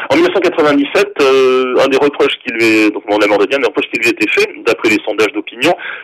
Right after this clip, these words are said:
c'était que, euh, la reine paraissait out of touch, donc, euh, hors de contact et réalité,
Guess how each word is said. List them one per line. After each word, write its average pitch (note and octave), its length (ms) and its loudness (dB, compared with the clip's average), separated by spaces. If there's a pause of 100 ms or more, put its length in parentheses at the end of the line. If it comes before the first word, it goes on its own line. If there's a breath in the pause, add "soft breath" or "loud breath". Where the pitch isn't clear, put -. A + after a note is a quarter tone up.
(120)
c'était D3+ 260 0
que, C#3 140 -2
euh, C3+ 440 4
la G#2+ 80 2
reine C#3+ 300 0
paraissait C3 600 0 (160)
out C#3+ 160 0
of B2+ 140 -4
touch, A2+ 320 0 (160)
donc, G2+ 200 -6
euh, G2+ 300 4 (140)
hors A2+ 100 0
de A#2+ 80 0
contact A#2+ 480 0
et G#2 40 2
réalité, A2+ 360 0